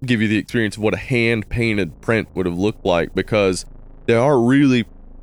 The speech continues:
pretty. They look, they look really good. Also, you can see how interest in making film more lifelike was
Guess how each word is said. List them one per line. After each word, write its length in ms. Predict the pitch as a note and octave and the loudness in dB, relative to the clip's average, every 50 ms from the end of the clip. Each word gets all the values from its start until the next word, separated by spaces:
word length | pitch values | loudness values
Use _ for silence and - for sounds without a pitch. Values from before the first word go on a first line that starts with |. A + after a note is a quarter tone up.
| - - | -14 -6
pretty. 480 | - - D3+ E3+ E3 C3+ G#2+ G2 F2 E2+ | -2 0 2 2 2 2 2 2 0 0
They 160 | F2 G2 G2 | 2 2 2
look, 260 | G2+ A2+ B2 - - | 2 2 0 0 0
they 140 | - G#2+ G2+ | 0 0 0
look 200 | G#2 A#2+ C3+ B2+ - | 2 0 0 -2 0
really 380 | - C3+ B2+ A#2+ A#2 A2 G#2+ F#2 D#2+ - - | 0 0 2 2 2 0 -2 -4 -6 -8 -2
good. 580 | - A#2+ C3 C3+ A#2 G2+ F#2+ F2+ E2+ F#2 F2 - - - - | 0 2 4 4 4 4 2 2 0 -2 -6 -6 -8 -8 -2
Also, 640 | - B2+ C3 C#3 D3 - - D#3 C#3+ C3+ C3 B2 - | 0 2 2 2 2 2 2 2 4 4 4 2 2
you 200 | C3+ B2+ B2 A#2+ | 2 0 0 0
can 160 | - C#3 B2 | -2 -4 -4
see 500 | - - - - C#3+ C#3+ C#3+ C#3+ D3 C#3 | -2 -2 -2 0 0 2 2 2 0 0
how 680 | C3+ B2+ B2+ B2 A#2+ A#2 A#2 A2+ A2 G#2 G2 - - _ _ _ _ - | 0 0 2 2 2 2 2 2 2 2 2 0 -2 _ _ _ _ -2
interest 840 | C3 C3+ C#3 D3 - - - C3 A#2 G2+ - - - - - - _ - | 0 0 0 0 -2 0 0 2 2 2 0 -2 -6 -8 -10 -14 _ -4
in 520 | - A#2 A#2 A2+ A2 G#2+ G#2 G#2 G2+ F#2+ - - - - - | -2 0 2 2 0 0 0 -2 -2 -4 -6 -8 -12 -12 -6
making 540 | - A#2 A#2 A2+ A#2 A#2 - B2 B2 A2 G2 | -2 0 2 2 2 2 0 -2 -2 -2 -4
film 360 | - - - A#2+ A#2 A2 G#2+ | -6 -2 0 0 2 2 0
more 300 | G#2 G2 G2+ G#2 G2+ G2+ | 0 0 0 2 2 2
lifelike 760 | F#2 F2+ F#2 G2 G2 G#2 A2 - - - G2 F2+ F2+ F2 - - | 2 2 2 2 2 2 0 -2 -2 0 2 2 2 2 0 -2
was 260 | G2 F#2 E2+ - | -4 -4 -4 -6